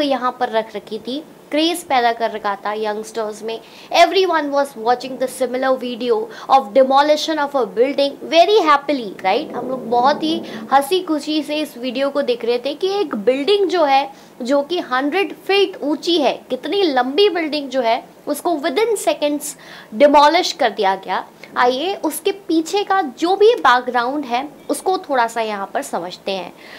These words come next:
तो yester-, day before yesterday, यानी कि ट्वेंटी एट of August को एक नोएडा में बिल्डिंग को डिमोलिश कर दिया गया।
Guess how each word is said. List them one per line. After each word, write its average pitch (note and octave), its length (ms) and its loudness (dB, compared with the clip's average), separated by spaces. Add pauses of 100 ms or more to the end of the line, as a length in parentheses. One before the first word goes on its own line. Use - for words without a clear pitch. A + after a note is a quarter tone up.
(240)
तो G#4 340 2
yester-, C4+ 540 4
day E4+ 280 2
before F#4+ 340 2
yesterday, D4 600 0
यानी D4+ 240 0
कि E4 160 -6 (120)
ट्वेंटी C#4+ 640 0 (220)
एट E4+ 420 0
of C#4 120 6 (160)
August A#3+ 480 2
को A#3+ 280 0 (640)
एक E4+ 220 2
नोएडा C4+ 540 4
में F#4+ 220 0
बिल्डिंग C#4 380 0
को F4 80 -2
डिमोलिश A#3 680 0
कर C4 100 2
दिया A#3 300 2
गया। G#3+ 300 -2